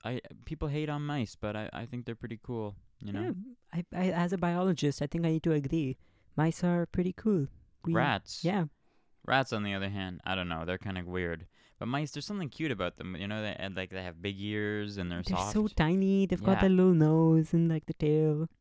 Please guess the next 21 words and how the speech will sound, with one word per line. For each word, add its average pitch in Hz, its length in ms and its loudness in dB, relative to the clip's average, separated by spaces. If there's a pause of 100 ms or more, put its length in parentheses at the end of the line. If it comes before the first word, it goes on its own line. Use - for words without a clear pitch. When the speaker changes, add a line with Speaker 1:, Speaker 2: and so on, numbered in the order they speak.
(120)
Speaker 1:
They're 127 120 -2
Speaker 2:
Mm. - 160 -10
Speaker 1:
crazy 120 360 -4
small. - 380 -18 (180)
But 107 400 0 (280)
anyways, 98 520 -2 (400)
the 117 80 0
next 151 240 2
story 135 260 0
we 123 200 0
have, 101 520 0 (800)
"'Twas 117 320 2
the 107 80 0
Night 110 240 -2
Before 107 320 -4
Christmas." 82 440 -8
So 95 140 -8
we're 95 140 -2
gonna 90 220 -2
go 90 160 -4
through. 85 500 -4